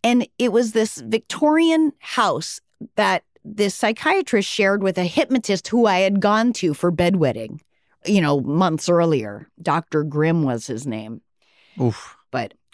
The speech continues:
Speaker 1: I read that whole People magazine, and then I look up and I see Doctor Grimm from upstairs with red eyes, sobbing, with no bedside <laughs> manner to this tiny little thirteen-year-old girl.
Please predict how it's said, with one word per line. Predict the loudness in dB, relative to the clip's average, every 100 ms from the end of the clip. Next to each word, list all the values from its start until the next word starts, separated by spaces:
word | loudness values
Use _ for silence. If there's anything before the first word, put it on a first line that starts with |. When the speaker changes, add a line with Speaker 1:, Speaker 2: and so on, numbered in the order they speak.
| -2
Speaker 1:
I | 2
read | 2 2
that | 0
whole | 0 0
People | 0 0 2
magazine, | 4 2 -2 -2 -2 -2 _ _ _ _ _ _
and | -2 2
then |
I | 2
look | 2 2 2
up | 0 -2 -2
and | 0
I | 0
see | -2 -2 0
Doctor | 2 0 0 -2
Grimm | -2 0 0 0
from | 0 0 0
upstairs | -2 -4 0 2 2 0 -4 -16 _ _ _
with | 0 0 2
red | 2 4 4 4 4 2
eyes, | 2 2 2 2 0 -4 _ _ _ _ _
sobbing, | -14 -6 0 2 4 4 2 2 0 -2 -4 _ -2
with | 0 0 _ _ _
no | 2 4 4 2 4
bedside | 2 2 0 0 2
<laughs> | 4 4
manner | 2 2 0 -2 _ -20 _
to | 0
this | 2 0
tiny | 0 0 2 2
little | 2 2 0
thirteen-year-old | 0 -2 0 2 2 2 0 0
girl. | 0 2 0